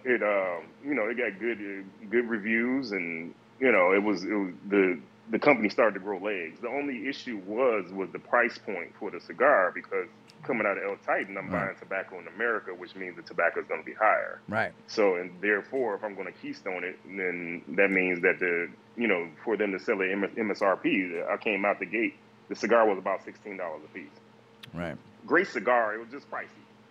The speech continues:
Speaker 1: But those that know El Titan de Bronze, they know that everything from El Titan de Bronze is pricey because of where it is located. Just
Speaker 2: Right.
Speaker 1: like you could tell the difference between price point between, like, Kyle from Warp, when he's doing something with El Titan and he's doing something with Aganorsa, you could tell the difference in price point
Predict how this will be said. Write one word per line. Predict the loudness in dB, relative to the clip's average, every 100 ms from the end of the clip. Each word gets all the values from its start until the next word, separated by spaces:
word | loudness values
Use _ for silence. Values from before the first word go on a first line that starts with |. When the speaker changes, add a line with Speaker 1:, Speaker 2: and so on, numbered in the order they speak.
| _
Speaker 1:
But | -6 0
those | 0 0
that | -4 -6
know | -6 -6
El | -6
Titan | -6 -6 -6
de | -8
Bronze, | -2 0 0 0
they | 2 2
know | 4 4 4
that | 2
everything | 0 -2 -4 -6 -6 -12
from | -8
El | -8
Titan | 2 2 2
de |
Bronze | 2 2 2
is | 2
pricey | 4 4 2 -8
because | 0 0 0
of | -2
where | -2 -2
it | 0
is | 0 0
located. | 4 4 4 -10 -12 -20 -20 -14 2
Just | 6
Speaker 2:
Right. | 6
Speaker 1:
like | 6
you | 0
could | -6
tell | -4 -6
the | -4
difference | -8 -8 -10 -14
between | -12 -8
price | -4 -4 -6
point | -12 -10
between, | -12 -10 -8 -8 -10 -2
like, | 2 2 2
Kyle | 4 6 4
from | 0 -14
Warp, | -6 -6 -6 -16 -20 -20 -16
when | -12
he's | -10 -8
doing | -6 -8
something | -6 -10 -8
with | -10 -4
El | -4
Titan | 2 2 2 -4
and | -8
he's | -8
doing | -4 -4 -4
something | -6 -6
with | -2
Aganorsa, | 0 0 0 0 -2
you | -10
could | -6
tell | -2 0
the |
difference | 2 0 -2 -12
in | 2
price | 4 4
point | 0 -8 -6